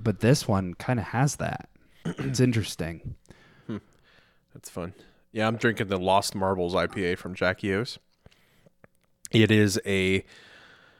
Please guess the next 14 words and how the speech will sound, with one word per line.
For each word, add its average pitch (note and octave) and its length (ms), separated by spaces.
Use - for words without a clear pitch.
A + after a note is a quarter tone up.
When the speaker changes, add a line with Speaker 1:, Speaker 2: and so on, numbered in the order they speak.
Speaker 2:
it's - 300
a A#2+ 340
hazy E3+ 840
I G#2+ 180
P F2 260
A. - 280
Speaker 1:
Okay. G#2 480
Speaker 2:
And A#2+ 640
th-, G3+ 200
they C3+ 160
say C#3+ 180
that C3 160
it G#2+ 140
has, A2 520